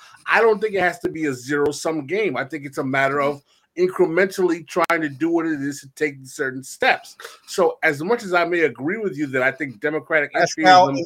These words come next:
Speaker 2: if, if your, if your organizational skill lies in that direction, right, I'm ready to join your party, brother. Right? If we can start up a, so I don't know who's gonna do it,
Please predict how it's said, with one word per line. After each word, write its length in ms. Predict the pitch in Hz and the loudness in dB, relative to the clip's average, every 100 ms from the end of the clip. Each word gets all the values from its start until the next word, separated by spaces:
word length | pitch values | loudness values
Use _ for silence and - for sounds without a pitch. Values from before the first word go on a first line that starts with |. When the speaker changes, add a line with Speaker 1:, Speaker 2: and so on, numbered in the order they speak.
| - | -8
Speaker 2:
if, 120 | 190 - _ - | -12 -12 _ -4
if 200 | 170 - | -4 -4
your, 600 | 151 180 214 226 226 208 - _ | -6 -4 -2 -2 -2 -6 -16 _
if 180 | 160 151 | -10 -8
your 340 | 165 208 220 170 | -6 -4 -4 -6
organizational 1300 | 170 165 156 127 135 139 - 170 156 147 131 98 - _ _ _ _ _ _ _ _ _ _ _ _ - | -6 -6 -10 -8 -8 -8 -10 -10 -6 -4 -4 -8 -16 _ _ _ _ _ _ _ _ _ _ _ _ -12
skill 760 | - - 165 160 170 175 180 | -10 -6 -2 2 2 0 2
lies 380 | 139 135 151 - | 4 4 2 -4
in 100 | 139 | -6
that 220 | 139 127 | -6 -8
direction, 760 | 127 123 135 - 170 160 160 - _ | -6 -2 -2 -4 -12 -10 -12 -18 _
right, 240 | 131 135 135 139 | 0 0 0 -2
I'm 200 | 185 185 | 0 0
ready 200 | 175 160 | 0 -2
to 100 | 131 | -6
join 320 | 104 151 143 | -6 -6 -6
your 140 | 131 | -8
party, 420 | 123 139 143 90 64 | -2 0 0 -2 -10
brother. 440 | 98 76 71 - _ _ _ _ _ - | -12 -12 -12 -20 _ _ _ _ _ -4
Right? 260 | 127 123 - _ | -4 -4 -10 _
If 200 | 156 - | -10 -6
we 180 | 147 220 | -4 -4
can 200 | 226 170 | -4 -6
start 340 | - 160 165 170 | -4 0 2 2
up 140 | 160 | 0
a, 80 | 131 | -6
so 180 | - 147 | -6 -2
I 120 | 165 | 0
don't 160 | 214 185 | 0 -2
know 180 | 143 | -4
who's 300 | 107 196 214 | -4 -4 -4
gonna 200 | 190 156 | -4 -6
do 300 | 113 180 214 127 | -4 -4 -4 -4
it, 200 | 95 | -12